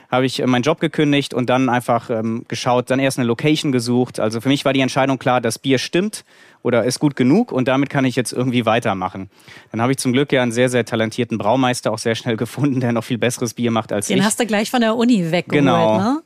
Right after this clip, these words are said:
Speaker 1: genau.
Speaker 2: Von der T U, glaub ich.
Speaker 1: Ja.
Speaker 2: Ah.
Speaker 1: Ja.
Speaker 2: Ah, mit Feedbackbögen und allen. Das bist du sehr strate-, äh, bist da sehr strategisch reingegangen,
Speaker 1: Unbedingt,
Speaker 2: hast du
Speaker 1: sonst
Speaker 2: gesagt.
Speaker 1: weiß ich ja nicht, ob's gut genug ist oder nicht. Das, äh, waren
Speaker 2: <laughs>
Speaker 1: immer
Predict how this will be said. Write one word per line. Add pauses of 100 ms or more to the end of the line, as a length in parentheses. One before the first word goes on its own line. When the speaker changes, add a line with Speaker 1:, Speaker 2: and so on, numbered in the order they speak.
Speaker 1:
genau.
Speaker 2:
Von
der
T
U,
glaub
ich. (240)
Speaker 1:
Ja. (840)
Speaker 2:
Ah. (600)
Speaker 1:
Ja. (200)
Speaker 2:
Ah,
mit
Feedbackbögen
und
allen.
Das
bist
du
sehr
strate-,
äh,
bist
da
sehr
strategisch
reingegangen,
Speaker 1:
Unbedingt,
Speaker 2:
hast
du
Speaker 1:
sonst
Speaker 2:
gesagt.
Speaker 1:
weiß
ich
ja
nicht,
ob's
gut
genug
ist
oder
nicht.
Das,
äh,
waren
Speaker 2:
<laughs>
Speaker 1:
immer